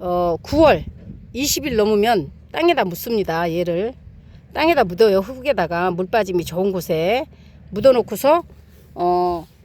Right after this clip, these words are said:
내년 가-, 그러니까 올, 이제 올, 올 가을에 심잖아요. 그럼 내년 가을에, 내년 가을에, 어, 얘를 갖다 묻어놓으면은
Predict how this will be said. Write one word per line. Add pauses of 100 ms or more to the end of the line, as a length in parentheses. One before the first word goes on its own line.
(420)
내년
가-,
그러니까
올, (440)
이제
올, (120)
올
가을에
심잖아요.
그럼
내년
가을에, (640)
내년
가을에, (580)
어, (560)
얘를
갖다
묻어놓으면은